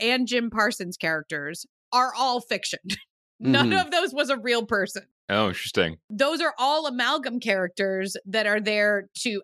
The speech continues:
Speaker 1: act as, like, sort of, like, institutional representations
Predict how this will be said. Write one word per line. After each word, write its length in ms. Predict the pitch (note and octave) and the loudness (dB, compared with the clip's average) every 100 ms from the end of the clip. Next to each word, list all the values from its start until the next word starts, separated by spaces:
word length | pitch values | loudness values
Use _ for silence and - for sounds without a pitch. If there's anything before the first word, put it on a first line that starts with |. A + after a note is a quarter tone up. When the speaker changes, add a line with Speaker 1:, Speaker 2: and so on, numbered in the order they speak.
| - | -2
Speaker 1:
act 320 | A3 A3+ - | -2 -2 -2
as, 300 | G3+ G3 G3+ | 0 0 0
like, 160 | F#3 F#3 | -4 -2
sort 160 | G#3+ | -6
of, 80 | F#3+ | -4
like, 160 | G3 - | -8 -2
institutional 920 | B3 B3 A#3 A3 - B3 - A#3 A3 | -2 0 -2 -4 -2 -2 0 0 0
representations 1500 | G#3 G3+ - G#3 G3+ F#3+ G#3 - A3 - G3+ F3+ F#3 G3 - | 0 -2 0 0 2 0 0 -2 -2 0 0 0 -4 -8 -8